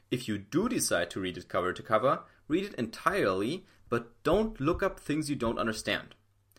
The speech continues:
This is what slows you down and makes the book painful to get through. Even without understanding everything, knowing what the entirety of the text is about will help you dig deeper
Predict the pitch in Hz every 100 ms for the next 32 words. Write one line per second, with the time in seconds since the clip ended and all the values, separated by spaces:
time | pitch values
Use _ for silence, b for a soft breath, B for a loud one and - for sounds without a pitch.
0 | b _ - 220 254 147 131 - 131 170
1 | 156 120 120 85 - 107 127 - 120 -
2 | - 139 - 101 101 123 143 - 80 -
3 | _ _ _ B B - 214 240 170 170
4 | 135 175 131 95 - 90 90 85 85 90
5 | 98 147 b b - 117 175 202 175 165
6 | 143 104 101 - - 139 180 165 151 -
7 | - 160 - - 101 90 135 107 123 b
8 | b - 107 160 208 208 170 175 - 151
9 | 135 104